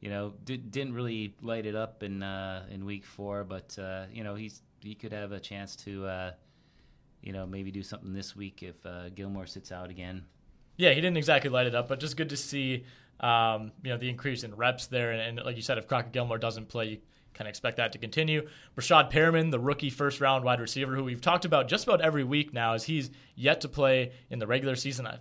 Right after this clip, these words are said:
Speaker 2: not even sure if he played at all in the preseason, now that I think about it. He remains out indefinitely, had arthroscopic knee surgery recently, received some P R P injection into that knee to try to speed up the healing process.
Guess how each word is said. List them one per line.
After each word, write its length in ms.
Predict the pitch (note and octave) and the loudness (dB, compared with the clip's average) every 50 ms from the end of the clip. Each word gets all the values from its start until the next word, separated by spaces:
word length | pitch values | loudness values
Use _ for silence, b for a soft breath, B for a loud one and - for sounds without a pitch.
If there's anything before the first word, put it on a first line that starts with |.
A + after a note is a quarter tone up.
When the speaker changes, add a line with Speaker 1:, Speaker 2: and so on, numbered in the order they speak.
| - E3 | -4 -2
Speaker 2:
not 100 | G3+ C4+ | 0 0
even 140 | G3+ - | 0 0
sure 100 | - E3+ | 2 2
if 60 | D#3 C3+ | 2 0
he 60 | A#2+ | 0
played 160 | B2+ D3+ C#3+ | 0 2 4
at 60 | C3 | 4
all 100 | C3+ C3 | 4 4
in 60 | A#2+ | 4
the 60 | A2 G2+ | 0 -4
preseason, 520 | - - D#3+ G#3+ A3 - B2+ A#2 G2+ A2 | -6 -4 -4 -4 -4 -4 -6 -6 -6 -6
now 160 | G#2+ A2 A#2+ | -4 -2 -2
that 100 | A#2 A2+ | 0 0
I 20 | G#2 | 0
think 220 | - D#3+ D#3+ - | -2 -4 -4 0
about 200 | C3 C3 B2 B2 | 2 4 4 4
it. 140 | B2 B2 B B B B | 2 0 B B B B
He 160 | _ - G3+ B3 | _ 2 4 6
remains 320 | A3+ G3 F#3+ F3 D#3+ D#3 | 8 8 8 8 8 10
out 160 | D3+ D3 C#3+ | 8 8 8
indefinitely, 640 | B2 A#2+ C3 C3 B2+ C3 C3+ C3 B2+ C3 C3 B2 B2 B B B B B C3 | 8 4 2 2 2 0 -2 -2 -2 -2 -4 -4 -6 B B B B B -2
had 100 | B2 A#2+ | 0 4
arthroscopic 760 | A#2 C3+ C3+ - C3 B2 - - C3 B2+ B2+ C3 B2+ - b b b b - | 4 4 4 2 0 -4 0 4 4 4 4 2 -2 -4 b b b b -10
knee 240 | B2 B2 C3+ C#3+ C3+ | -6 -4 -2 -2 -2
surgery 460 | - - C#3 C3 B2 A#2+ B2+ B2 A#2 | -2 0 0 -2 -2 -2 -4 -4 -2
recently, 460 | B2 C3+ C3 - D3 B2 B2+ B2+ B2 | -2 -2 -2 -4 -4 -4 -4 -4 -4
received 440 | A2 A#2 A#2+ - C3 B2 B2 A#2+ - | -4 -4 -6 -4 -2 -2 -2 -2 -4
some 200 | - A#2+ G#2+ G2+ | -6 -8 -8 -8
P 200 | - - D3+ C3 | -6 -2 0 0
R 140 | A#2 A2 - | 0 0 0
P 260 | - C#3+ D3 C#3+ C#3 | 0 0 0 2 0
injection 560 | C3 A#2+ C3 B2+ B2 - - C3+ B2+ B2+ B2 B B B B - | 0 2 2 2 2 0 -2 -2 -2 -4 -4 B B B B -6
into 260 | C#3 C3+ C3+ C3 D3 | -4 -2 0 0 2
that 260 | B2+ B2 A#2+ A#2 A2+ B2 | 4 4 4 2 2 0
knee 220 | C3+ C3+ C3+ C3 | -2 0 0 -2
to 80 | B2+ A#2+ | -2 -2
try 180 | - - C3+ A#2+ | 0 2 2 2
to 60 | A2 | 2
speed 280 | - - - C3+ C3 | -2 -2 -2 0 4
up 240 | C3 B2 B2 B2+ b b b b b b - | 4 4 2 2 b b b b b b -10
the 80 | A#2 | -6
healing 300 | G#2+ B2+ D#3+ F3+ E3 C3 | 0 2 4 4 4 4
process. 500 | A#2+ C#3+ C3+ C3 B2 - C#3 C3 A#2+ - | 4 6 6 6 6 6 4 2 2 0